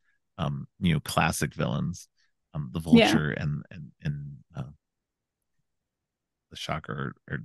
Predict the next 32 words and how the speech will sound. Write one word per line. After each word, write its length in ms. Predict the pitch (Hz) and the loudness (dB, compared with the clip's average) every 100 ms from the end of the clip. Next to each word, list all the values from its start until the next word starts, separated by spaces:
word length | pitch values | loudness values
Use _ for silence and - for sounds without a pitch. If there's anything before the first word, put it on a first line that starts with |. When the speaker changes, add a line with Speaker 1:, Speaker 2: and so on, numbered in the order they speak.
| - | -12
Speaker 1:
two 140 | - | -8
of 60 | 71 | -6
his 160 | 71 - | -8 -14
more 80 | 73 | -20
classic 400 | _ 60 - - - | _ -10 -10 -14 -14
villains. 340 | 65 - - _ - - _ | -14 -14 -20 _ -20 -20 _
So 200 | - 92 | 2 4
it's 180 | 85 - | 4 6
nice 220 | 92 87 | 6 6
to 100 | 85 | 4
have 260 | 82 82 76 | 4 4 4
that, 220 | 80 78 | 2 2
even 220 | 90 90 | 2 4
if 80 | 87 | 2
he 140 | 87 82 | 4 2
is 160 | 78 | 2
in 80 | 80 | 0
a 60 | 78 | 0
smaller 340 | - 80 78 | 0 2 2
role, 180 | 90 - | 2 4
which 220 | 156 - | 4 8
was 260 | 139 113 - _ | 6 6 0 _
perfect 440 | - 135 87 67 | 2 2 4 -2
because 280 | - 85 98 | -4 0 2
you 40 | 117 | 4
don't 160 | 123 | 4
need 220 | 95 95 | 4 4
the 60 | 82 | 4
Shocker 580 | - 82 82 - 82 80 - - _ - | 0 0 0 -2 -2 -2 -8 -20 _ -18
to 100 | 78 | 4
be 200 | 87 78 | 4 4
something 500 | - 80 - 73 | 4 2 2 -4